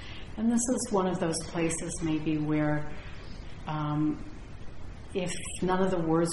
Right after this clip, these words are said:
really fit, that, that more the, the intention from your heart may be the best thing, because you may not know what really is the best thing for that person. And if you really aren't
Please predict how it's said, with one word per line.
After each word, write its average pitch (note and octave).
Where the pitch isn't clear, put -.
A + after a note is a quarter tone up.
really D#3
fit, F3
that, D#3+
that E3
more E3+
the, D#3
the D#3
intention D#3
from D3+
your C#3+
heart D#3
may D#3+
be D3+
the D3+
best C#3+
thing, D3+
because G3
you G#3+
may G3+
not G3+
know F#3
what D#3
really D#3
is D3
the D3+
best C#3
thing D3+
for E3
that C#3+
person. D3+
And D3+
if F3
you F#3+
really F3
aren't D#3